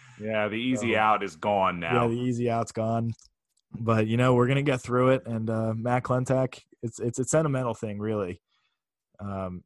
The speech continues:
Speaker 2: just not having you in the doghouse anymore.
Speaker 1: Mm-hmm.
Speaker 2: But, um, time to move on to big and better, bigger and better things.
Speaker 1: Absolutely.
Speaker 2: Yeah.
Speaker 1: Absolutely. No
Speaker 2: So it was
Speaker 1: doubt.
Speaker 2: a, it was a joint doghouse. We both have Matt Klentak in the doghouse this week.
Speaker 1: Mm-hmm. No doubt.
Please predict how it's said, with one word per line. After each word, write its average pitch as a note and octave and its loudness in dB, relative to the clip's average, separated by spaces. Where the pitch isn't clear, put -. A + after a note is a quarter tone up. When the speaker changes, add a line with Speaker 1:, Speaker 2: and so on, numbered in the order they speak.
Speaker 2:
just G#2+ -10
not G#2+ -4
having G#2 -4
you G#2 -4
in G2+ -6
the F#2+ -8
doghouse G#2 -2
anymore. G#2 -4
Speaker 1:
Mm-hmm. G2 -6
Speaker 2:
But, G2 -8
um, G2 -14
time A#2 -2
to A#2 -6
move A2+ -4
on G#2 -2
to G2+ -8
big G2 -6
and F#2+ -10
better, F2 -10
bigger A#2+ -2
and G2 -6
better E2 -8
things. - -20
Speaker 1:
Absolutely. E2+ -8
Speaker 2:
Yeah. E2 -18
Speaker 1:
Absolutely. D2+ -10
No F2+ -4
Speaker 2:
So F2 -4
it - 0
was E2 0
Speaker 1:
doubt. G#2+ -16
Speaker 2:
a, G#2+ -16
it C3+ 0
was C#3 0
a C3 2
joint A#2+ -4
doghouse. E2 -10
We G#2+ -6
both A#2+ 0
have G#2 -10
Matt F#2+ -12
Klentak E2 -14
in D#2+ -16
the D2 -16
doghouse - -16
this A#2+ -14
week. A#2+ -6
Speaker 1:
Mm-hmm. A2+ -6
No A#2 4
doubt. G2 4